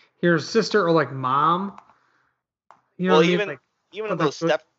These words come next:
Speaker 2: step ones, they, like, they initiate stepsister, stepbrother, stepmom, and then they just drop the step part.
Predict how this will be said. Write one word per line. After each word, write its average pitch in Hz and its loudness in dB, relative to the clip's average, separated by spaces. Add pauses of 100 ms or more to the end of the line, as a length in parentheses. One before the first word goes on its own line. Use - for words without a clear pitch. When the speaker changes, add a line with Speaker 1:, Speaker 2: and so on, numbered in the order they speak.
(120)
Speaker 2:
step - -8
ones, 156 -8
they, 131 -6
like, 123 -2
they 123 0
initiate 143 -8
stepsister, 123 -12
stepbrother, 110 -10
stepmom, 110 -10 (320)
and 123 -2
then 131 -2
they 123 -4
just 113 -12
drop 107 -2
the 101 -16
step - -10
part. 95 -14